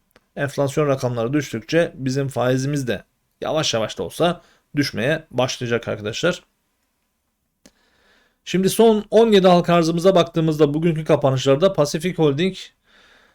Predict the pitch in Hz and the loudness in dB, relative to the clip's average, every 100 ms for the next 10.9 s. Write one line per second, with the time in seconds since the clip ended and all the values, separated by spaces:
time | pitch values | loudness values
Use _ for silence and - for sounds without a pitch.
0 | _ _ 123 147 131 135 139 151 - _ | _ _ -2 0 0 0 4 2 2 _
1 | _ - 127 127 135 151 151 127 139 127 | _ -6 -2 2 4 4 2 0 2 2
2 | 139 156 127 127 120 131 123 120 113 107 | 2 0 -2 -2 0 0 0 -2 -4 -6
3 | - - - _ - 127 139 143 131 123 | -8 -8 -12 _ -4 -2 2 2 2 0
4 | 110 120 120 123 131 131 123 123 120 117 | -4 -6 -4 2 2 2 -4 -4 -4 -4
5 | 117 110 123 131 127 120 120 110 - _ | -4 -6 -4 -2 -2 -2 -4 -6 -10 _
6 | _ _ 117 120 131 127 127 131 117 117 | _ _ -8 -2 -2 -2 -4 -4 -2 -2
7 | 117 117 110 113 123 107 _ _ _ _ | -2 -6 -6 -2 -2 -2 _ _ _ _
8 | - 123 127 135 135 123 123 135 139 - | -6 2 4 4 2 0 0 2 0 -2
9 | 120 - 113 - - 123 123 117 117 107 | -6 -2 -4 -4 -10 -6 -4 -2 -4 -4
10 | 104 - 95 - 95 80 67 71 65 | -6 -8 -12 -12 -14 -14 -16 -16 -18